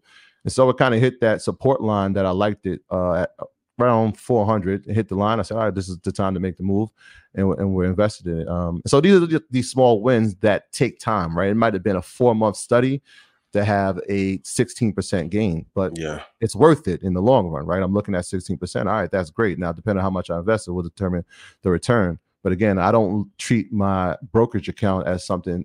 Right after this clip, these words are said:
Speaker 1: that I'm looking at as a source of revenue. It's something that I'm building wealth inside of. And even so, the profits that come from that, right, 'cause it was an option call, it now goes into a longer option call, or it goes to a situation where I might even exercise a call to say, "All right, I want a hundred shares of this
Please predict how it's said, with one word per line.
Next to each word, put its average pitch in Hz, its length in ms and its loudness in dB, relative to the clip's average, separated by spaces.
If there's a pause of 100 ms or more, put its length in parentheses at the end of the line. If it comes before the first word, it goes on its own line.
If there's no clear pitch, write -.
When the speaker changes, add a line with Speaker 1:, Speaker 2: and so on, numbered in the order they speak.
Speaker 1:
that 98 220 -2
I'm 90 140 -2
looking 98 240 -2
at 90 60 -2
as 85 100 -8
a 87 40 -10
source 98 280 -4
of 85 100 -6
revenue. 85 380 0
It's 85 100 -8
something 92 300 -2
that 92 220 -2 (320)
I'm 85 220 -2
building 87 480 0
wealth 95 340 0
inside 92 400 -2
of. 85 160 -6
And 104 80 0
even 120 160 2
so, 104 160 0
the 87 80 -4
profits 117 380 2
that 95 160 -2
come 127 160 2
from 90 160 -2
that, 85 200 -2 (720)
right, 101 220 0
'cause 98 120 0
it 101 60 4
was 104 180 4
an 92 100 0
option 87 280 -2
call, 90 300 -2
it 98 140 -2
now 98 180 0
goes 90 240 -2
into 90 260 -4
a 85 40 0
longer 92 320 0
option 85 300 -2
call, 87 300 0
or 107 220 6
it 87 60 -8
goes 101 240 0
to 92 160 -4
a 90 60 -2
situation 92 540 -4
where 90 160 0 (380)
I 117 80 -2
might 110 180 4
even 98 240 0
exercise 95 500 0
a 87 60 -4
call 92 220 -2
to 87 40 -4
say, 90 200 -2
"All 90 80 0
right, 85 80 2
I 90 40 2
want 92 200 0
a - 20 -2
hundred 87 220 -2
shares 92 260 -2
of 90 60 -2
this 87 180 -6